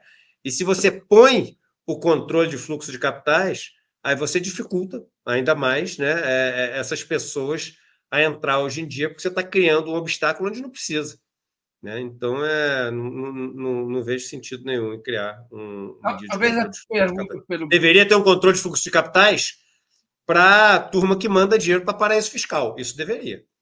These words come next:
Speaker 1: Isso deveria. Eu acho que deveria ter uma, uma legislação muito mais severa, é, e que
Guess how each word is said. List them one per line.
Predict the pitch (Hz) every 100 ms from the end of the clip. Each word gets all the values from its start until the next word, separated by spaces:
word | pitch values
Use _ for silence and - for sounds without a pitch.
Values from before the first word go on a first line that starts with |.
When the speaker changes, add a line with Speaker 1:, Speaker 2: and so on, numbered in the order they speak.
| _ _ _
Speaker 1:
Isso | _
deveria. | 120 135 202 143 92 - _
Eu | 104
acho | 104 -
que |
deveria | 127 123 123 113 123 123
ter | 127 139 135 123
uma, | 120 120 117 110 95 95 _ _ _ _ _ _ _ _
uma | 107 104 101 98 95 87 82 _ _ _ -
legislação | 113 113 120 107 - 147
muito | 143 147 170 190 220 214 -
mais | 147 139 143 120 - _ _ _ _
severa, | - - 151 - 127 123 139 160 196 _ _ _ _ _ -
é, | 117 120 123 123 123
e | 123 123 123 123 120 117 110 -
que | 120